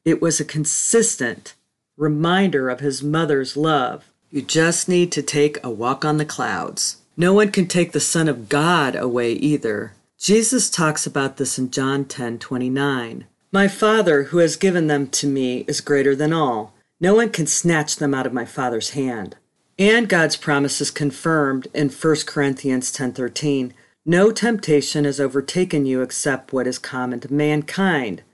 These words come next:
And God is faithful. He will not let you to be tempted beyond what you can bear.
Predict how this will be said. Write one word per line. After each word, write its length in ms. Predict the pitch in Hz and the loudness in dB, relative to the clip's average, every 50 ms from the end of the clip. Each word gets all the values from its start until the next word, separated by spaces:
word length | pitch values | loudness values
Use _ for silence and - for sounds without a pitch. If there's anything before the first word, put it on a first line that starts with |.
| _ _ _ | _ _ _
And 180 | - 147 147 143 | 0 0 2 2
God 260 | 151 156 151 156 160 | 2 2 2 2 2
is 160 | 175 170 - | 0 0 -2
faithful. 680 | - - 208 214 220 214 - - 117 78 60 - - _ _ | 0 4 4 4 4 4 0 -4 -4 -4 -4 -8 -12 _ _
He 120 | _ - | _ 0
will 160 | 170 160 156 | 2 2 2
not 320 | 151 151 160 175 196 - - | 2 2 2 2 2 2 0
let 160 | 180 175 - | 0 0 0
you 160 | 139 151 147 | 0 0 -2
to 180 | 139 - - 147 | -2 -4 -8 -6
be 140 | 131 143 131 | -4 -4 -6
tempted 540 | - - - 175 175 175 - 139 120 113 | -4 -4 -2 -2 -2 -2 0 -2 -2 -2
beyond 480 | - 135 131 135 131 135 135 139 139 135 | -2 0 0 0 0 0 0 -2 -2 -2
what 160 | 135 135 - | -2 -2 -2
you 100 | 131 131 | -4 -6
can 200 | 127 - - 131 | -6 -6 -8 -8
bear. 580 | 123 - - 156 156 147 135 113 - - - | -8 -2 0 2 2 2 2 0 -2 -4 -8